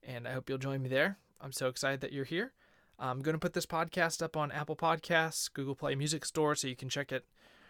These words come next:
wherever you listen on your podcast. There'll be a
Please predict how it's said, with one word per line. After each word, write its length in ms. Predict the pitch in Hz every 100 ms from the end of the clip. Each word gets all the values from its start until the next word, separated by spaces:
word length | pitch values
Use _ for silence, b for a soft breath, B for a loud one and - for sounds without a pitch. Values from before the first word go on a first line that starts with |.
| B B
wherever 360 | - 143 147 151
you 140 | 151
listen 340 | 151 151 165 151
on 200 | 151 151
your 80 | 147
podcast. 720 | 156 151 170 147 147 - -
There'll 140 | 135
be 140 | 120
a 60 | 120